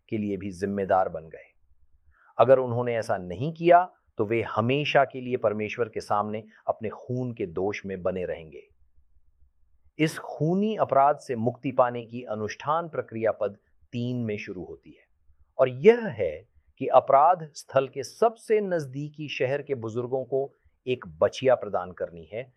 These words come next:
जिसका कभी भी खेत में काम करने या सामान्य रूप से किसी भी काम के उद्देश्य से उपयोग नहीं किया गया हो। उन्हें बचिया को पास की एक वादी में लाना है और वहां उसकी गर्दन तोड़कर उसे मार देना है।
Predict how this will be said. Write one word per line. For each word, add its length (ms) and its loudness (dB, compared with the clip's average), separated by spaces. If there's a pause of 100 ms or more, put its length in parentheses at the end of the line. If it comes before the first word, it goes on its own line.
(180)
जिसका 260 -2
कभी 440 -2
भी 140 -8
खेत 420 -8
में 140 -8
काम 260 -2
करने 420 -6 (240)
या 100 4
सामान्य 800 -2
रूप 340 -6
से 200 -8
किसी 360 -12
भी 140 -8
काम 360 0
के 120 -12
उद्देश्य 500 -10
से 240 -10 (240)
उपयोग 420 -4
नहीं 340 -12
किया 240 -8
गया 200 -16
हो। 80 -18 (600)
उन्हें 380 -10
बचिया 400 0
को 160 -4
पास 460 4
की 300 -16
एक 180 -6
वादी 380 -2
में 120 -6
लाना 340 -4
है 260 -6 (220)
और 140 -2
वहां 500 -2
उसकी 280 -10
गर्दन 520 -4
तोड़कर 380 -2
उसे 220 -8
मार 300 -8
देना 240 -18
है। 160 -18